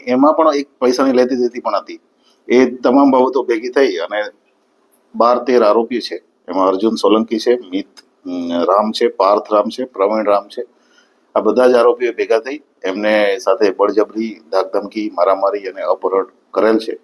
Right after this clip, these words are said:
એનો, એનો ગુનો પોલીસે ગઈકાલે દાખલ કર્યો છે. અત્યારે પાંચ ટીમો, અ, એના કોમ્બિંગમાં લાગેલી છે. અમે બે આરોપીઓ અને બે ગાડીઓ જે આ ગુનામાં વપરાયેલી છે,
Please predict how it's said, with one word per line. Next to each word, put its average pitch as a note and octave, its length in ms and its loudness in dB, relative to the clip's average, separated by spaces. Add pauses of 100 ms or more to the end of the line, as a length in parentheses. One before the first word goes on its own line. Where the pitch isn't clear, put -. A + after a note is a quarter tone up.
એનો, F2 300 -6 (140)
એનો F#2 140 -6
ગુનો F#2 380 -2
પોલીસે G2 480 -2 (480)
ગઈકાલે G2 300 -2
દાખલ F#2 280 0
કર્યો A2+ 240 0
છે. - 160 -10 (680)
અત્યારે G2 260 0
પાંચ G#2+ 280 0 (140)
ટીમો, G#2 360 -2 (240)
અ, D#2+ 60 -12 (440)
એના F2+ 100 -12
કોમ્બિંગમાં G2+ 500 -2
લાગેલી G#2 300 0
છે. - 160 -12 (180)
અમે F#2+ 200 -6
બે F#2+ 200 2
આરોપીઓ G#2+ 500 0
અને F#2 380 -10
બે F#2 260 0
ગાડીઓ G2 400 2
જે F#2 140 -6
આ F2 40 -2
ગુનામાં F#2 380 -8
વપરાયેલી E2+ 460 -2
છે, - 220 -18